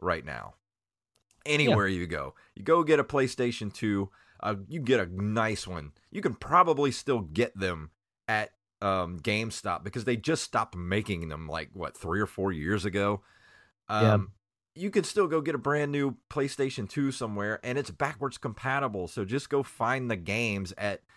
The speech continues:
Speaker 1: you know, you can get PlayStation games for cheap as hell at the flea markets right now, and go get whatever you want and pay less than the hundred dollars they're asking for, for the PlayStation Mini.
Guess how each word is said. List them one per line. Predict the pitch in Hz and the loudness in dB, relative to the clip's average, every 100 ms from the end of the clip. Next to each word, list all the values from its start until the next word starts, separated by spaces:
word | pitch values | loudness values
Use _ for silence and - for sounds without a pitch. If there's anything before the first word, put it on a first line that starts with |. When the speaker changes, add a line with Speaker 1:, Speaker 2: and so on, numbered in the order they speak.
| _ - | _ -8
Speaker 1:
you | 107 | -4
know, | 104 | -2
you | 139 | -2
can | 170 120 | -2 0
get | 110 113 - | 2 0 -4
PlayStation | - 127 139 - 101 104 87 | -4 -2 -2 -4 -6 -6 -8
games | 104 98 | -8 -8
for | - 87 | -8 -8
cheap | - - 160 147 - | -8 -8 -8 -10 -8
as | 107 - | -8 -8
hell | - - 120 123 127 117 90 - _ _ _ - | -14 -10 -4 0 2 2 0 -4 _ _ _ -2
at | 120 - | -2 -2
the | 110 | -6
flea | - 143 127 | -4 -2 0
markets | 123 110 110 92 - | 2 0 -2 -8 -2
right | 95 71 | -2 -2
now, | 92 85 - | -4 -4 -4
and | 107 107 | -2 0
go | 143 | 0
get | 147 131 | 0 -4
whatever | 135 139 131 | -2 -2 -4
you | 143 139 | -6 -6
want | 117 135 139 104 - | -4 0 0 0 -4
and | 107 107 104 _ _ - | -4 -4 -6 _ _ -6
pay | 147 147 | -4 -2
less | 104 135 139 - | -2 -2 -2 -2
than | - 117 | -4 -4
the | 113 | -2
hundred | 101 - 147 131 113 | -4 -4 -4 -4 -2
dollars | 110 127 127 101 92 | 2 2 2 0 -2
they're | 101 - | -8 -4
asking | 104 127 - 92 87 | -2 -2 -4 -10 -12
for, | - 82 82 82 - _ _ _ - | -8 -6 -4 -4 -6 _ _ _ -6
for | 104 95 | 0 2
the | 90 | 2
PlayStation | - 98 90 92 87 82 | 0 0 0 -2 -4 -6
Mini. | 78 69 50 | -10 -12 -16